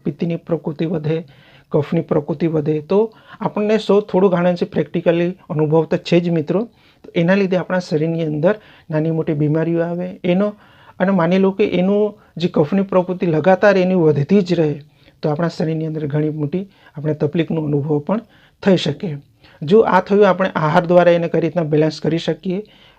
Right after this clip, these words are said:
પણ એની સાથે આપણે ઘણા એવા આયુર્વેદિક ઔષધિઓ છે, આયુર્વેદિક તેલ છે, એના દ્વારા પણ આપણે આ જે વાત, પિત્ત અને કફને છે, એના આપણું બેલેન્સ આપણે કરી શકીએ.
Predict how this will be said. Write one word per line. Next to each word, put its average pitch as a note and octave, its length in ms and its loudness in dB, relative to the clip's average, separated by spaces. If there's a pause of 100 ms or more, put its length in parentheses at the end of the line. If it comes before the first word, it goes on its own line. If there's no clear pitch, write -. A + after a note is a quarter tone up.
પણ F#3+ 140 0
એની F#3 200 4
સાથે G#3 320 -2
આપણે F#3 240 0
ઘણા F3 300 0
એવા F3+ 380 0 (160)
આયુર્વેદિક E3+ 640 0 (160)
ઔષધિઓ E3+ 480 0
છે, E3 260 -4
આયુર્વેદિક D#3 560 -2
તેલ F3 240 4
છે, F3+ 320 -6 (500)
એના E3+ 200 4
દ્વારા F3 240 6
પણ D#3 180 -2
આપણે D#3+ 280 -2 (320)
આ E3 60 -2
જે D3 120 0
વાત, E3 260 2 (120)
પિત્ત F#3 200 -4
અને D#3+ 160 -2
કફને D#3 420 -4
છે, E3+ 320 -4 (280)
એના D3+ 180 -2
આપણું D3 220 -4
બેલેન્સ D3+ 300 2
આપણે E3 260 -4 (460)
કરી D3+ 180 6
શકીએ. D3+ 480 -6